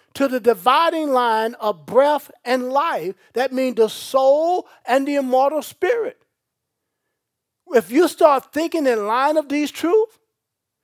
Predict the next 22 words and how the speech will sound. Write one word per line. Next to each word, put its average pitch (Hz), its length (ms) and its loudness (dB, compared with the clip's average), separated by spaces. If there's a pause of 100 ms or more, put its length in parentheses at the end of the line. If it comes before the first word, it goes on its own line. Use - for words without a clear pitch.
(220)
your 294 280 2
soul, 254 800 4 (600)
notice 254 400 0
it, 214 200 -2 (120)
your 294 320 0
soul 240 680 4 (260)
will 208 240 2
be 247 420 -8 (360)
renewed. 196 960 -6 (280)
It 262 200 -4
will 208 120 0
be 202 260 -12 (120)
on 254 380 0
board. 196 460 2 (200)
It 269 220 -6
will 233 140 2
receive 202 480 -4
the 202 140 -2
same 277 600 -4
life 240 380 0 (180)
that 202 160 -2
is 190 160 -6